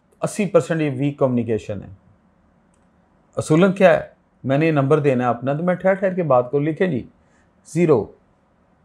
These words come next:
थ्री टू थ्री, आगे तरीके से अपना पूरा नंबर बोलूँ।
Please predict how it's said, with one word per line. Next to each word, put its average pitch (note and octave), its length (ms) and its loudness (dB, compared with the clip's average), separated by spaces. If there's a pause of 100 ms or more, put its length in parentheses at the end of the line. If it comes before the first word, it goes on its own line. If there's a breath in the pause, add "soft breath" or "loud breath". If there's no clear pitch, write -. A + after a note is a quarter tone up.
(160)
थ्री C#3+ 340 -2 (760)
टू D#3 300 4 (640)
थ्री, D3+ 300 0 (460)
आगे E3 260 8
तरीके E3 340 -2
से D#3+ 120 2
अपना C#3+ 180 0
पूरा C3+ 280 0
नंबर B2+ 260 -2
बोलूँ। D3+ 300 0